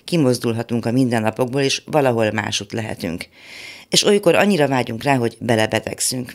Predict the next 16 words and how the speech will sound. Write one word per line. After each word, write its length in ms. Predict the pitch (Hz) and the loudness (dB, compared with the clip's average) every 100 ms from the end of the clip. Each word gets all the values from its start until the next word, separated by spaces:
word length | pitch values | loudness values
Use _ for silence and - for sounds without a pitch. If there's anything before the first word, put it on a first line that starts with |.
| - | -4
és 260 | 143 131 - | 0 0 0
hangsúlyozom, 680 | 165 156 139 123 113 107 101 | 0 0 -2 0 -2 -2 -2
ezek 300 | - 117 117 | -2 -2 -2
a 60 | 120 | -4
boldog 380 | 120 143 135 - | 0 -2 -2 -2
kevesek. 600 | 123 - - - - - _ _ - - - - - - | -2 -2 -4 -4 -10 -20 _ _ -20 -20 -20 -20 -12 0
Emlékszem 540 | 208 202 160 - 139 | 2 4 2 0 0
olyan 300 | 143 127 120 - | 0 0 -2 0
politikusi 600 | 151 131 117 - - 123 | 0 0 -4 -6 -4 0
nyilatkozatokra 800 | 135 120 - 113 117 113 - 120 | 0 0 -2 -6 -6 -6 -6 -4
még 180 | 120 | -2
a 80 | 120 | 0
ner 280 | 120 127 - | 0 0 0
kezdeti 440 | 135 127 113 107 | -4 -2 -4 -2
időszakából, 680 | 117 101 92 101 - 120 113 | -4 -2 -4 -6 -4 -2 0
hogy 180 | 117 107 | 0 0